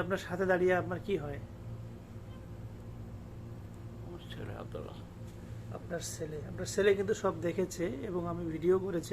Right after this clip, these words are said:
Speaker 1: আপনাকে পরে মোবাইলে দিয়ে দেব। এই যে আমার কাছে পানি ছিল, জমজম পানি, পানি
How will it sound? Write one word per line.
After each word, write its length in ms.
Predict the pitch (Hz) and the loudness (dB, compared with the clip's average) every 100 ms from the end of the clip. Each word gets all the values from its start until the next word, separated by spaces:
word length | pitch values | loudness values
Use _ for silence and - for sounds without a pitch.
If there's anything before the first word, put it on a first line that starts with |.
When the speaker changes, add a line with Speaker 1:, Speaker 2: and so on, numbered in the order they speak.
| 185 | 0
Speaker 1:
আপনাকে 260 | 165 156 165 - | 0 0 0 0
পরে 140 | 170 165 | 2 2
মোবাইলে 280 | 160 160 160 | 2 2 2
দিয়ে 120 | 165 156 | 0 0
দেব। 100 | 147 156 220 - - - - - - - - - | 0 -2 -4 -6 -8 -6 -6 -8 -8 -8 -6 -4
এই 60 | 165 | 0
যে 40 | 170 | 2
আমার 140 | 165 165 | 2 2
কাছে 160 | 165 165 185 | 0 0 0
পানি 140 | 180 165 | 0 0
ছিল, 100 | 180 170 | 2 2
জমজম 320 | 165 160 165 160 | 2 2 0 2
পানি, 200 | 165 165 247 - - - | 0 0 -2 -6 -6 -4
পানি 160 | 165 | -4